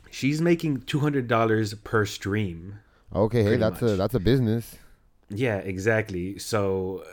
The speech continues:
Speaker 1: so she's like, "I can make, like, a thousand dollars a week usually, e-, pretty easily." And I'm like, I'm
Speaker 2: You're
Speaker 1: like,
Speaker 2: good,
Speaker 1: "All
Speaker 2: dude.
Speaker 1: right,
Speaker 2: You can live in
Speaker 1: cool."
Speaker 2: San Diego with that money.
Speaker 1: Yeah, you're, you're Gucci. She has a lot of followers, but the only reason she's going to school is because she, quote unquote, doesn't wanna be a disappointment,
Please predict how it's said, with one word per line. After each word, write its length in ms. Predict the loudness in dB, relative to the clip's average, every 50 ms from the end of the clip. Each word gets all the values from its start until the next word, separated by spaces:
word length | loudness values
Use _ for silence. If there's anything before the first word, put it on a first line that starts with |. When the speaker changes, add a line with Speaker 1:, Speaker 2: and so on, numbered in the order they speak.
| -16
Speaker 1:
so 260 | -14 -10 -6 -4 -4
she's 220 | -4 -4 -6 -4 -4
like, 160 | -4 -4 -2
"I 80 | -4 -2
can 140 | -2 -2 0
make, 160 | 0 0 0
like, 140 | -2 -2 -2
a 80 | -2 -4
thousand 480 | -4 -4 -2 0 0 0 0 -2 -2
dollars 540 | -2 -2 -2 -2 -2 -2 -2 -4 -6 -8 -16 -20 _ _ _
a 80 | -10 -10
week 500 | -8 -6 -4 -4 -4 -6 -8 -16 -20 -20 -20 _ _ _ -20 _ _
usually, 680 | -8 -4 -2 -2 -2 -2 -4 -6 -6 -8 -12 -16 -18 -12
e-, 100 | -12 -12
pretty 260 | -8 -6 -6 -6 -6 -6 -6 -6
easily." 460 | -6 -4 -6 -8 -10 -10 -12 -12 -14 -18 -20 -20 -20 -20 -20 -20 _ _ _ _
And 100 | -8 -4
I'm 240 | -2 -2 -2 -2 -2
like, 600 | -2 -2 -2 -2 -2 -2 -4 -4 -4 -6 -10 -12 -8
I'm 100 | -2 -2
Speaker 2:
You're 100 | 0 0
Speaker 1:
like, 100 | 0 2
Speaker 2:
good, 80 | 4 4
Speaker 1:
"All 60 | 6
Speaker 2:
dude. 60 | 8 8
Speaker 1:
right, 80 | 6
Speaker 2:
You 60 | 6 6
can 140 | 6 6
live 140 | 8 8 8
in 60 | 6
Speaker 1:
cool." 100 | 4 2
Speaker 2:
San 160 | 2 -2 -2 -2
Diego 300 | -2 0 0 2 2 0
with 140 | 0 -2
that 180 | -2 -6 -6 -6
money. 320 | -8 -8 -8 -8 -8 -8 -10 -14 -18 -20 _ -12
Speaker 1:
Yeah, 500 | -6 -2 2 2 2 2 0 -4 -8 -10 -10
you're, 280 | -4 -2 0 0 0 -2
you're 160 | -4 -6 -2
Gucci. 460 | 2 2 2 2 0 -4 -6 -8 -10 -14 _ _
She 280 | -14 -10 -2 0 0 0
has 640 | 0 -2 -4 -4 -6 -6 -6 -8 -12 -14 -16 -14 _
a 60 | -8
lot 220 | -6 -4 -4 -4 -4
of 80 | -4
followers, 800 | -6 -8 -8 -8 -8 -6 -6 -6 -6 -6 -4 -4 -4 -6 -6 -6
but 160 | -6 -6 -4
the 80 | -2 -2
only 140 | 0 2 2
reason 180 | 2 2 2 0
she's 160 | -4 -4 -2
going 200 | -2 -2 -2 -2
to 60 | -4
school 320 | -6 -6 -2 0 2 2 2
is 80 | 0
because 260 | -2 -4 -6 -6 -8 -8
she, 80 | -8 -8
quote 200 | -6 -4 -4 -4
unquote, 240 | -4 -4 -4 -4 -4
doesn't 180 | -4 -4 -4
wanna 140 | -4 -6 -4
be 100 | -2 -4 -4
a 40 |
disappointment, 800 | -4 -4 -8 -10 -12 -14 -14 -12 -12 -12 -12 -14 -18 -20 -20 -20